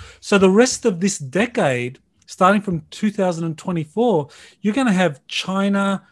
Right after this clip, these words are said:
Russia, the United States, India, and other countries launching rockets to the moon, and they're gonna start building bases there. They're gonna start having,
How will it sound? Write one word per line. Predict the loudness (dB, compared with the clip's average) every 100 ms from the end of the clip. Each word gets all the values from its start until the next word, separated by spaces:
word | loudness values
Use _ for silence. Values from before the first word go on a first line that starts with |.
| _ _ -10
Russia, | 0 0 0 -2 0 0 -4 -10 _ -8
the | -4
United | 0 0 -2
States, | -6 -4 0 2 0 -4 -10
India, | -4 0 0
and | 0
other | -2
countries | -4 -6 -4 -2 -4 -6 -20 _ _ -10
launching | -4 0 4 4 0 -2 0 2 2 -2 -6 _ _ _ _ -10
rockets | -6 0 0 2 -2 -2 -12 -12 -14 _ _ -8
to | -4
the | 0
moon, | 4 4 4 2 -2
and | -4
they're | -2
gonna | -2 -4
start | -2 -4 -2
building | -4 -2 -2 -4
bases | -2 0 0 -2 -6
there. | -2 0 0 -2
They're | -4
gonna | -4 -6
start | -4 -4 -4
having, | -4 -6 -6 -8